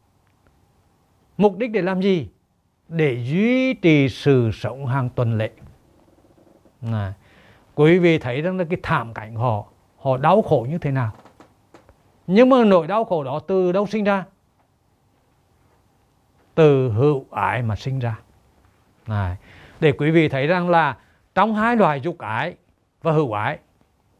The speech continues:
thì hữu ái đưa đến cái đau khổ nó còn ghê gớm, còn khốc liệt hơn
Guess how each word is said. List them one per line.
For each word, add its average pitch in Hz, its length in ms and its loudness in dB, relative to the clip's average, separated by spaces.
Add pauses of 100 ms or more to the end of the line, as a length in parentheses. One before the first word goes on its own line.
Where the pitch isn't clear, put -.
(240)
thì 190 140 2
hữu 175 260 2
ái 139 440 0 (360)
đưa 247 600 2
đến 143 340 -4
cái 180 100 -6
đau 180 260 0
khổ 123 420 -2
nó 123 120 -6
còn 147 280 -2
ghê 190 260 4
gớm, 127 340 0 (180)
còn 123 160 -4
khốc 226 320 0
liệt 127 220 0
hơn 170 240 -4